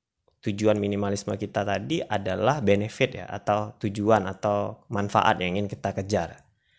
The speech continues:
Sedangkan kalau kita lihat puasa, prinsipnya juga sama. Ketika kita menahan diri untuk makan atau minum, kita ingin mengejar benefit juga.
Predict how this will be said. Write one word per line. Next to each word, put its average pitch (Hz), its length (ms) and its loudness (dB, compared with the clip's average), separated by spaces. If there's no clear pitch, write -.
Sedangkan 120 400 2
kalau 156 240 4
kita 123 160 2
lihat 107 240 4
puasa, 202 720 2
prinsipnya 151 400 0
juga 110 240 2
sama. 117 480 -2
Ketika 127 300 0
kita 131 240 -2
menahan 120 400 -2
diri 110 320 -2
untuk 110 400 -6
makan 117 480 -2
atau 104 240 -2
minum, 101 480 -4
kita 135 400 0
ingin 165 560 0
mengejar 127 440 4
benefit 131 400 4
juga. 120 480 -2